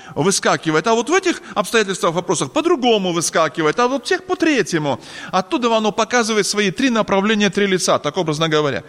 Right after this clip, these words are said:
С другой стороны, зачастую там бывает настолько переплетение из растения, кто его знает. Сегодня мы сейчас не будем заниматься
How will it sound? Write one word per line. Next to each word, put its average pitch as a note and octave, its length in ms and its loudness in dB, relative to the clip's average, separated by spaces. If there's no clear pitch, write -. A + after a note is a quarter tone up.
С C#3+ 60 -4
другой D3+ 260 2
стороны, D#4+ 340 2
зачастую F3+ 680 0
там A3+ 180 0
бывает A3 240 2
настолько G#3 460 0
переплетение G#3 720 0
из F#3 140 0
растения, G3+ 500 0
кто - 340 -4
его D#3 280 0
знает. C3 320 -2
Сегодня E3+ 300 0
мы D#3 100 -2
сейчас C#3 180 -2
не D3 80 -2
будем D3+ 220 -2
заниматься C#3+ 480 0